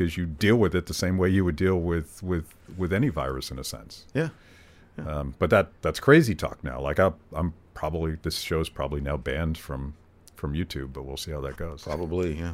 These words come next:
Speaker 1: Yeah.
Speaker 2: Yeah.
Speaker 1: But
Speaker 2: See you, folks.
Speaker 1: Yeah, but, um, I want, I wanna go back to that, you know, why have some libertarians and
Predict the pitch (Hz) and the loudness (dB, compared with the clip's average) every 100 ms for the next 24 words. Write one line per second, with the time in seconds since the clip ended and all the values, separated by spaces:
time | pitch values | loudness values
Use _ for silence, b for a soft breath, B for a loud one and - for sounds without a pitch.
0 | 80 73 67 - - 78 B B B B | -6 -6 -6 -10 -12 -12 B B B B
1 | B B B B - 107 98 107 107 95 | B B B B 8 10 10 4 0 0
2 | 95 - - - _ - 101 92 82 - | 0 -4 -14 -16 _ 4 8 8 6 4
3 | 92 82 - _ - 92 87 85 82 - | 4 4 -4 _ -2 4 6 4 0 -4
4 | - - - _ - 92 113 147 104 131 | -20 -20 -20 _ -4 4 4 6 6 6
5 | 120 90 76 85 90 - - 76 78 76 | 6 4 6 6 6 2 -4 0 2 2
6 | 76 _ - _ - 85 78 73 - - | -2 _ -20 _ -10 -4 -2 -4 -8 -20
7 | _ _ - - 82 90 110 117 98 82 | _ _ -20 -16 0 4 6 6 4 2
8 | - 98 87 87 85 82 80 - - b | 2 4 4 4 4 2 -2 -10 -20 b
9 | b b b 87 78 73 - 104 95 87 | b b b -6 -4 -4 0 2 4 4
10 | 82 76 73 - - 71 67 69 | 2 0 -2 -6 -6 -6 -6 -8